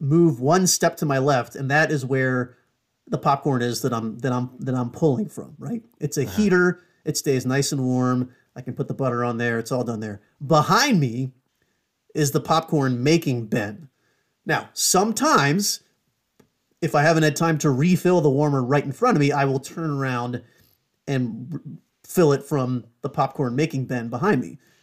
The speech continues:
Speaker 1: But that's an inconvenience for me.
Speaker 2: I feel
Speaker 1: Ideally,
Speaker 2: like
Speaker 1: that
Speaker 2: most,
Speaker 1: never
Speaker 2: I
Speaker 1: happens.
Speaker 2: feel like most movie theaters now, they're pulling from the making bin.
Speaker 1: And they
Speaker 2: I've,
Speaker 1: might.
Speaker 2: I've
Speaker 1: It was
Speaker 2: not
Speaker 1: a
Speaker 2: seen the
Speaker 1: shitty theater
Speaker 2: hopper.
Speaker 1: that I worked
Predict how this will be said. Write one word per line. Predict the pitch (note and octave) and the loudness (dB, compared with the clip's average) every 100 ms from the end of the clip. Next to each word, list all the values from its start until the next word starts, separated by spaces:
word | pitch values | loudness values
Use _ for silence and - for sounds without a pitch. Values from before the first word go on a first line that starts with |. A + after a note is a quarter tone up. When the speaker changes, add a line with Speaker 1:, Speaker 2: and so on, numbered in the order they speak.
| _ _ | _ _
Speaker 1:
But | D#3 | 0
that's | F#3 G3+ | 2 4
an | F#3+ | 4
inconvenience | F#3+ F#3+ F3 C#3+ F#3 C#3+ B2+ | 4 2 2 4 4 2 0
for | - | -6
me. | A#2+ B2+ | -8 -8
Speaker 2:
I | |
feel | - | -4
Speaker 1:
Ideally, | D#3 F3 G3 | 0 4 4
Speaker 2:
like | D#3+ | 6
Speaker 1:
that | D#3 | 4
Speaker 2:
most, | C3+ D3+ | 4 4
Speaker 1:
never | D3+ C3+ | 4 4
Speaker 2:
I | |
Speaker 1:
happens. | C3+ B2+ G#3 | 2 0 0
Speaker 2:
feel | F#3+ | -2
like | D#3 | 0
most | B2 B2 - - | -4 -4 -4 -6
movie | A#2+ A2+ | -6 -6
theaters | G#2+ A#2 G2+ F#2+ | -6 -6 -6 -8
now, | G#2+ G2+ F#2+ | -8 -8 -8
they're | G2 | -10
pulling | - - G#2+ G#2 | -4 -4 -4 -8
from | G2+ G#2 | -12 -14
the | F#2+ | -12
making | G2 G2 - F#2+ | -12 -14 -14 -16
bin. | F#2 F#2 G2+ _ _ _ _ - _ _ _ _ | -14 -14 -16 _ _ _ _ -20 _ _ _ _
Speaker 1:
And | D#4 D#4 | 0 2
they | |
Speaker 2:
I've, | D4+ | 2
Speaker 1:
might. | D#4+ C#4+ | 4 4
Speaker 2:
I've | - | 4
Speaker 1:
It | B3 | 2
was | C4+ | 4
Speaker 2:
not | C#4 | 4
Speaker 1:
a | |
Speaker 2:
seen | - - C#4 | 4 4 4
the | C#4+ | 6
Speaker 1:
shitty | B3 | 6
theater | C#4+ C#4 F#3+ | 6 6 6
Speaker 2:
hopper. | F3+ | 6
Speaker 1:
that | G3+ | 8
I | |
worked | A#3 - | 8 6